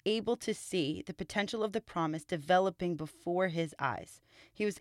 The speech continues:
able to see the tangible faithfulness of God. After this, Abraham passes, and we read in Genesis twenty-five that Abraham gave all that he had to Isaac,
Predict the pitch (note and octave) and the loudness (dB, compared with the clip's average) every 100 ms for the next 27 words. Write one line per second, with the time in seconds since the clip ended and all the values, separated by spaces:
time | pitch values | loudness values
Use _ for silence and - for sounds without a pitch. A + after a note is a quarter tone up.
0 | - A3+ G#3+ A3+ - G3+ - F#3+ E3 - | -2 0 2 -2 -2 -6 -4 -2 -2 -4
1 | - F3+ E3+ D#3+ D3+ - F#3 - E3+ D3+ | -2 -2 -2 -4 -2 0 0 0 -2 -2
2 | - C#3 - D#3+ - - - _ _ _ | -4 -4 2 4 2 -6 -14 _ _ _
3 | _ _ _ _ _ _ _ _ - - | _ _ _ _ _ _ _ _ -20 -20
4 | - - G#3+ G#3+ G3+ G#3 A3 - G3+ G3 | -6 2 4 6 6 6 4 2 2 4
5 | A3 G#3+ G#3 F#3 D#3+ - F3+ E3 - - | 4 2 2 0 0 2 0 0 -8 -20
6 | - - G#3 G3+ F#3 G#3+ A3 A#3 G#3 G3+ | -20 -6 -2 0 0 0 2 2 4 2
7 | - F#3+ - F#3+ F3 - D#3+ D#3 D#3+ - | 0 -4 -2 0 0 2 4 4 4 2
8 | F#3 F#3+ G3+ G#3 G#3 F#3 E3 D#3 - F#3 | 2 4 2 2 0 0 0 -2 4 8
9 | G#3 A3+ B3+ A#3+ G3 F3 F3+ - C#3+ C#3 | 8 6 0 0 6 6 4 0 2 2
10 | C#3 - | -2 -12